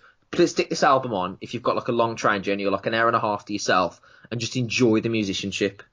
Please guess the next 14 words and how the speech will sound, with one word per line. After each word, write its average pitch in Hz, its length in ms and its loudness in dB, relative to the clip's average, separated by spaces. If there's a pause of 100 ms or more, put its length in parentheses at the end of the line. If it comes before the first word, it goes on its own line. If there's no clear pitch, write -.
(440)
It, 131 140 0
because 139 280 4
it, 147 120 0
it, 143 200 0
just 139 180 -4
let 139 120 4
it 131 100 0
wash 127 180 -4
over 101 260 2
you, 107 180 -2 (420)
because 131 240 0
it 131 80 -2
is 135 260 -2
astonishing. 110 600 -4